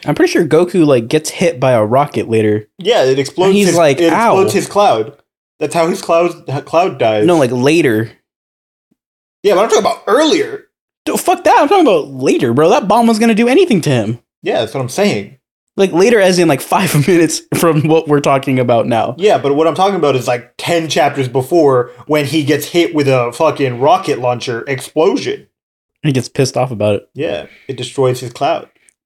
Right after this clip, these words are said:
Speaker 1: It's so funny that Goku's like, "A bomb," and he just <laughs> runs in, kicks it up into fucking Tao's face.
Speaker 2: And kills him.
Speaker 1: Sure.
Speaker 2: He's dead.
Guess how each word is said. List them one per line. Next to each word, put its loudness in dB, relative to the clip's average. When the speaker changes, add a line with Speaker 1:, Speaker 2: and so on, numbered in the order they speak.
Speaker 1:
It's -4
so 2
funny 0
that 2
Goku's 0
like, -2
"A 2
bomb," 2
and 4
he 2
just 0
<laughs> 0
runs 2
in, 0
kicks -2
it 0
up 0
into 2
fucking -2
Tao's 0
face. -2
Speaker 2:
And -4
kills 0
him. -18
Speaker 1:
Sure. -2
Speaker 2:
He's -6
dead. -2